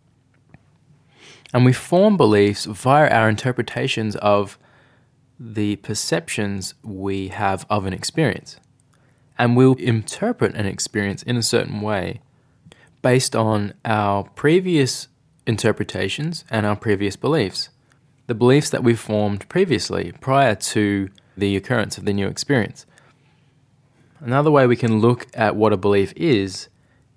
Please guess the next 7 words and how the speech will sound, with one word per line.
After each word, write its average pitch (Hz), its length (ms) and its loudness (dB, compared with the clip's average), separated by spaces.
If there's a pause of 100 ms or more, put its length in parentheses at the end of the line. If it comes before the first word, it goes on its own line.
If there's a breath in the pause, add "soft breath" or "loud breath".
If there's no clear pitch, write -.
(100)
is 104 640 0 (920)
it's - 160 -2
like 160 320 0
a 117 80 0
custom-made 120 800 -2
lens 101 580 -4 (160)
which 104 420 -2